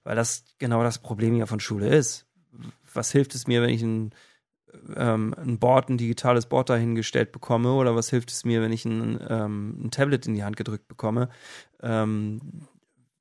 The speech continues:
es geht immer um die Frage, was für einen pädagogischen Mehrwert hat das Ganze oder was für einen didaktischen Mehrwert hat das Ganze. Und daran müssen wir das messen, an den,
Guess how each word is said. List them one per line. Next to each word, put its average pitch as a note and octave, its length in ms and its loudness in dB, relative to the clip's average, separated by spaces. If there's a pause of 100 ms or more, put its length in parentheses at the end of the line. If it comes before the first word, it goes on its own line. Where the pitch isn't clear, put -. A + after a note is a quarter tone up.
(140)
es - 160 -12
geht A#2 140 0
immer B2+ 460 4
um D3 140 -2
die D#3+ 120 2
Frage, G#2+ 720 0
was A2+ 200 -2
für A#2+ 160 0
einen A#2 120 -2
pädagogischen A#2 580 -2
Mehrwert A#2+ 420 2
hat - 80 -14
das - 120 -10
Ganze - 380 -8
oder G#2 240 -4
was G#2+ 140 -4
für A2 160 -2
einen A2 160 0
didaktischen A2+ 720 -4 (460)
Mehrwert G2+ 460 -2
hat - 120 -8
das - 140 -8
Ganze. G2 420 -6
Und - 680 -4
daran A2+ 540 0
müssen A#2+ 300 -2
wir A2+ 80 0
das A#2 120 -4
messen, A#2 420 0
an A2+ 180 -6
den, G2+ 260 -6